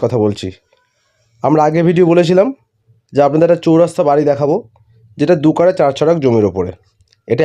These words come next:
একতলা বাড়ি, all papers update, বাড়ির বয়স বারো থেকে তেরো বছর। বাড়িটির সামনে রাস্তাটা হচ্ছে ছ ফুটের একটা প্লট, তার একটা প্লটের পরেই ওটা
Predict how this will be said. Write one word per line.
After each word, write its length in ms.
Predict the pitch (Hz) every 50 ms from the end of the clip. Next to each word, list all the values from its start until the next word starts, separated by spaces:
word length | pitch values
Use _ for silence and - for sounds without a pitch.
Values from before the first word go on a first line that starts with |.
| 139
একতলা 280 | 139 - - 165 156 156 143 139
বাড়ি, 160 | 139 160 214 262 - _ _ _ _ _ _ _ _ _ _ _ _ _ _ _ _ _ - 123
all 140 | 156 180 190 170 -
papers 320 | 175 165 170 175 202 214 180 135 127
update, 320 | 120 123 160 202 208 - - - _ _ _ _ _ _ _ _ - 131
বাড়ির 240 | 131 135 151 170 175 143
বয়স 220 | 143 143 170 214 - - _ _ _ _ _ _ _ _ _ _ _ _ _ _ _ _ - 131
বারো 160 | 135 143 151 156
থেকে 140 | 170 165 240 220 -
তেরো 180 | 147 117 110 101 98
বছর। 200 | 101 - 104 101 - _ _ _ _ _ _ _ _ _ _ _ _ _ _ _ _ _ _ _ _ _ _ _ _ _ _ _ - 127
বাড়িটির 340 | 127 135 143 147 156 180 170 -
সামনে 200 | 156 147 156 170 160 147
রাস্তাটা 300 | 143 135 - 170 160 170 165 160
হচ্ছে 240 | 156 160 - 185 208 254 - _ _ _ _ _ _ _ _ _ _ _ _ _ _ _ _ _ _ _ _ _ _ _ _ _ _ _ -
ছ 20 | - 180 175 147
ফুটের 280 | 165 156 139 190 240 269 - _ _ _ _ _ _ _ _ _ - - 190
একটা 180 | 190 - 220 196
প্লট, 220 | 156 139 104 90 - - - _ _ _ _ _ _ _ _ _ _ _ _ _ _ _ _ -
তার 160 | - 135 135 - - 127
একটা 160 | 143 - - 180 156
প্লটের 260 | 175 185 180 196 185 180
পরেই 200 | 170 160 190 269 285 - _ _ _ _ _ _ _ _ - _ _ _ _ _ _ - 127
ওটা 140 | 143 202